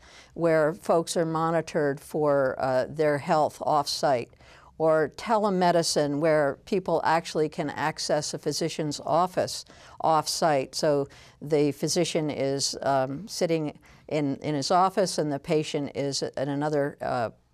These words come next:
a far, far away getting care, and that saves travel time and it does overall save money. Um, the most, one of the more significant things that we've done in this state is something called the Blueprint for Health,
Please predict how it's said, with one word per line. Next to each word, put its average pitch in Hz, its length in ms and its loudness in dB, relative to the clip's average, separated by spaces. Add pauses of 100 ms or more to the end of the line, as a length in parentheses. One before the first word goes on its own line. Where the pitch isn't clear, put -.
(160)
a - 80 -6
far, 147 500 2 (560)
far 160 300 2
away 143 640 2
getting 143 300 0
care, 160 340 2
and 143 100 -2
that 156 140 -2
saves 147 320 0
travel 208 380 2
time 180 420 -2 (340)
and 156 120 -2
it 139 100 -6
does 143 380 0
overall 139 460 0
save 127 380 -2
money. 123 360 -4 (480)
Um, 170 420 2 (1040)
the 226 140 4
most, 269 500 0 (140)
one 247 240 2
of 302 80 2
the 247 80 2
more 214 260 2
significant 220 640 0
things 190 320 0
that - 100 0
we've 180 220 2
done 185 220 2
in 170 120 0
this 156 160 0
state 180 300 4
is 156 140 2
something 165 340 -4
called 156 300 2
the 147 80 -4
Blueprint 165 480 -2
for 139 160 -4
Health, - 560 0